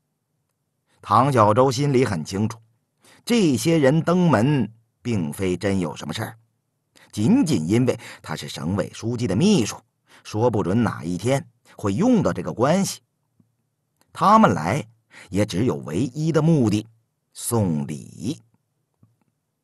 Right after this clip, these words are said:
官场就是这么个风气，要想升官，就要多敬菩萨。到时候哪一个菩萨显灵，自己都赚回来了。何况这些上门的人，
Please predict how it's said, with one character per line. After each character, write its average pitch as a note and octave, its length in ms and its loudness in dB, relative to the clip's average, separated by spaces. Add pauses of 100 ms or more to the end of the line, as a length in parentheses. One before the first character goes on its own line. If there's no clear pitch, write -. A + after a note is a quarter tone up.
(420)
官 A3 480 4
场 - 340 -4
就 D3 220 0
是 - 160 -12
这 C3+ 120 -4
么 A#2 100 -4
个 - 100 -14
风 F3 340 0
气， - 220 -6 (800)
要 F#3 400 4
想 D2+ 260 -4
升 F#3+ 300 2
官， F3 260 4 (500)
就 D3+ 280 0
要 F2+ 220 0
多 D3+ 280 0
敬 - 220 -2
菩 F#2+ 340 -6
萨。 - 140 -10 (800)
到 G#2+ 260 4
时 F#2+ 160 -2
候 A2 140 2
哪 D#2 380 0
一 A#2 240 0
个 G#3 200 6
菩 F#2 300 -4
萨 A2+ 120 0
显 D#2+ 320 -6
灵， E2+ 400 0
自 A2 300 -2
己 - 160 -16
都 E2+ 140 -6
赚 B2+ 340 4
回 C2 140 -10
来 B1 120 -14
了。 - 40 -20 (760)
何 F2+ 300 -2
况 F2+ 260 0
这 A2 180 0
些 A2+ 160 -2
上 A2 280 2
门 C#2+ 200 -2
的 C3 100 2
人， D#2+ 240 -6